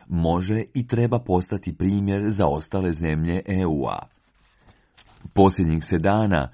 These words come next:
za odnose dviju zemalja često upotrebljavaju pojmovi zlatno razdoblje ili zlatno desetljeće.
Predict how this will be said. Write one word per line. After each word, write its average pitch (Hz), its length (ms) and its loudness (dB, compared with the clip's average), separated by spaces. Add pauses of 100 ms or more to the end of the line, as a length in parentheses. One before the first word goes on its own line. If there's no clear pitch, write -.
(160)
za 95 260 0
odnose 95 720 0
dviju 90 360 2
zemalja 76 600 0 (420)
često 113 580 0
upotrebljavaju 87 920 0
pojmovi 107 540 0 (280)
zlatno 90 500 0
razdoblje 95 760 0 (220)
ili 110 400 2
zlatno 95 560 0
desetljeće. - 680 -2